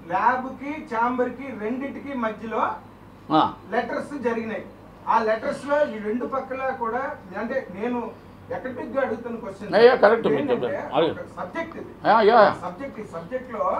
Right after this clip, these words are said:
Speaker 1: వాళ్ళు అక్కడ చా-, ల్యాబ్లో కానీ ఛాంబర్లో కానీ
Speaker 2: ఉమ్.
Speaker 1: ఎక్కడ కూడా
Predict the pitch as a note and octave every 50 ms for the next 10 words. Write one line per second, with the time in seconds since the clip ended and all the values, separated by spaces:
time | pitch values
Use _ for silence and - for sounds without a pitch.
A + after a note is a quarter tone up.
0 | - - - - - - - - - - D#3+ E3 G3+ - A#3+ A#3+ A#3+ G#3 - -
1 | - D#3+ - - - - C4 - B3 A3+ A3 A3 A3 A3 A#3+ - G#3+ - - -
2 | E3+ E3+ - - E3 - - G#3+ A3 A#3+ C4 C4 C4 A#3+ A#3+ B3 B3 C#4 D4 -
3 | - B3 A#3+ B3 A#3+ A#3+ A3 A3+ G#3+ - - - - - - - - D3 C#3 A2
4 | - - - - - G3+ G#3 G3+ - C#4+ D4 D4 D4 - C#4 C#4 C4+ C#4+ D4 D#4+
5 | E4